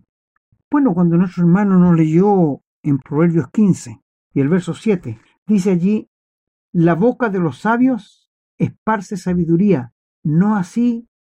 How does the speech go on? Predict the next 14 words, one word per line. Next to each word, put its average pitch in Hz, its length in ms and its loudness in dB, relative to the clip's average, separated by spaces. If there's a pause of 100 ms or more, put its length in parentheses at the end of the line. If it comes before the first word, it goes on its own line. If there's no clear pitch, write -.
(160)
el 143 160 -4
corazón 147 440 -2
de 160 80 -4
los 139 140 -4
necios. - 640 -4
El 151 160 0
sacrificio 160 560 -6
de 202 80 -2
los 185 120 2
impíos 254 480 2 (480)
es 233 240 0
abominación 180 840 2
a 196 80 -4
Jehová, 160 420 -2